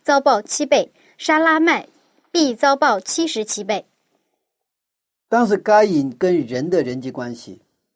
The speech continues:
Speaker 2: 比较紧张，对吗？
Speaker 1: 嗯。
Speaker 2: 啊，他一动不动说杀呀什么，就是这样的，
Speaker 1: <laughs>
Speaker 2: 是不是？
Speaker 1: 嗯。
Speaker 2: 不是说，呃，跟人的关系的话，是跟人和睦同居啊，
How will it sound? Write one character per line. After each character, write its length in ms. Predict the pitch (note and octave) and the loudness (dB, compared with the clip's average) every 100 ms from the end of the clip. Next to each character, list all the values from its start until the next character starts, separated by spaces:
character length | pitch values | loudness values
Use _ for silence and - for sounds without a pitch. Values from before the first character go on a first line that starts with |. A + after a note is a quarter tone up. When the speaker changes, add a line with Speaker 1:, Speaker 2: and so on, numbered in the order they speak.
| _ _ _ _ _ | _ _ _ _ _
Speaker 2:
比 140 | - A#2+ | -8 -6
较 80 | A#2 | -6
紧 260 | - G2+ | -8 -12
张， 240 | F#2+ G2 G2 - | -10 -10 -12 -8
对 100 | B2+ | -8
吗？ 160 | A2+ - _ - | -8 -12 _ -16
Speaker 1:
嗯。 220 | A3+ G3 _ _ _ _ _ _ _ | -16 -16 _ _ _ _ _ _ _
Speaker 2:
啊， 340 | A#2 A2 - _ - | -10 -10 -10 _ -10
他 160 | F3+ | -2
一 80 | F3 | -2
动 220 | - F3 | 2 2
不 100 | D#3 | 2
动 140 | D3+ C#3+ | 2 0
说 240 | C#3+ A#2 - | -2 -6 -8
杀 360 | - D#3 D#3 D#3 | 0 4 4 4
呀 180 | D3 | 2
什 180 | C#3 C3+ | 0 -6
么， 140 | C3 A#2+ | -8 -6
就 140 | D#3+ | -6
是 100 | B2+ | 0
这 80 | E3+ | 0
样 180 | C#3 G#2+ | 0 -2
的， 120 | G2 C4 B3 | -10 -10 -8
Speaker 1:
<laughs> 240 | C4+ A3 - | -8 -10 -18
Speaker 2:
是 220 | - G#3 | -8 -2
不 60 | F#3+ | 0
是？ 180 | E3+ D#3 A#3+ | 0 -2 0
Speaker 1:
嗯。 60 | |
Speaker 2:
不 80 | G3 | 0
是 100 | G3 | 2
说， 260 | F3+ G3+ G3+ _ _ _ | 2 2 0 _ _ _
呃， 100 | E3 | 0
跟 160 | A3 F3 | 4 4
人 100 | E3+ | 2
的 100 | E3+ | 2
关 200 | F3 E3 | 2 2
系 120 | E3 | 2
的 100 | D#3+ | 2
话， 240 | D3 C3+ | 4 2
是 140 | B2+ C#3+ | 0 -4
跟 160 | E3 | -2
人 120 | D3+ D3 | -2 -2
和 160 | C#3+ | -2
睦 140 | D3 C#3+ | -4 -4
同 200 | D3 D3 | -4 -2
居 180 | D#3+ D#3+ | 4 4
啊， 260 | D3+ D3+ | 4 0